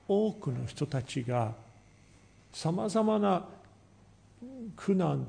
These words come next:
と試練の中で失望してしまって、自ら自分の命を捨てている、その人たちの声なんです。実は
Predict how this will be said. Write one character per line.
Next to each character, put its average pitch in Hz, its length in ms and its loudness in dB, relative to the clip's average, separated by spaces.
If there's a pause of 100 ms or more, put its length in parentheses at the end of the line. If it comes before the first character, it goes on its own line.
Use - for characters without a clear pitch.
と 123 140 0
試 - 180 -8
練 170 240 -2
の 156 80 -2
中 147 400 -2
で 151 340 2 (520)
失 - 300 -4
望 147 220 2
し 143 80 -10
て 139 140 -6
し - 160 -12
ま 135 120 -6
っ 117 40 -8 (180)
て、 151 240 -4 (280)
自 143 300 2
ら 110 160 -4
自 101 220 -4
分 123 240 0
の 127 120 -4
命 131 440 -4
を 95 100 -4
捨 - 160 -12
て 107 120 -4
て - 160 -8
い 113 160 0
る、 104 160 -2 (320)
そ - 180 -2
の 151 140 2
人 165 220 -6
た 160 140 -6
ち 160 180 -6
の 147 120 -4
声 147 260 -8
な 147 40 -8
ん 127 220 -10
で 120 120 -10
す。 - 240 -20 (3500)
実 123 320 -2
は 147 320 2